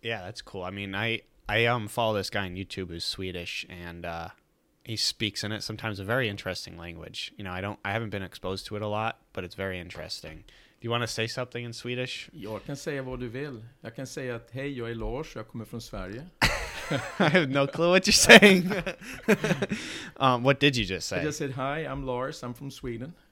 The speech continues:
Speaker 1: Okay, very cool.
Speaker 2: Uh,
Speaker 1: Um, yeah.
Speaker 2: so, so basically, uh, it was easy because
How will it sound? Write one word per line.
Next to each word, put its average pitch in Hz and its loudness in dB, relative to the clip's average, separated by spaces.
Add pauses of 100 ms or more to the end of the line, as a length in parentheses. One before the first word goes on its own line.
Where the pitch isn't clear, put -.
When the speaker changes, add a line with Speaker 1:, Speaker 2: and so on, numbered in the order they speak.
(100)
Speaker 1:
Okay, 92 -6 (140)
very 98 -8
cool. 95 -6 (520)
Speaker 2:
Uh, 113 -6
Speaker 1:
Um, 101 -2 (420)
yeah. 123 0 (440)
Speaker 2:
so, - -6
so - -4
basically, 127 -6 (480)
uh, 107 -8 (100)
it 127 -10
was 120 -6
easy 123 -6
because 104 -12